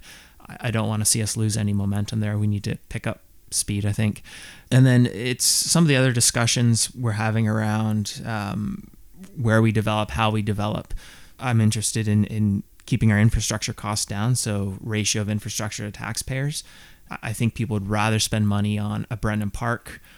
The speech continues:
or a library than sewer pipes and water mains. I mean, we absolutely need all of that, but the more sewer and water we need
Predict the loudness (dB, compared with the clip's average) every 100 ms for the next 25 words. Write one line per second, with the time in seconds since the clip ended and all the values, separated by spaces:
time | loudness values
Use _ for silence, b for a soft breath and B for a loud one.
0 | b -14 -10 -8 -8 -12 -12 -10 -6 -2
1 | 0 0 0 -2 -2 -2 0 0 -2 -4
2 | -6 -4 -4 -4 -6 -4 -4 -4 -4 -2
3 | -2 -4 -4 -2 -2 -4 -6 -6 -8 -10
4 | -8 -4 0 0 -2 -6 -8 -8 -8 -10
5 | -10 -8 -8 -8 -12 B B B -10 0
6 | 2 4 4 6 6 4 2 0 0 0
7 | 0 -2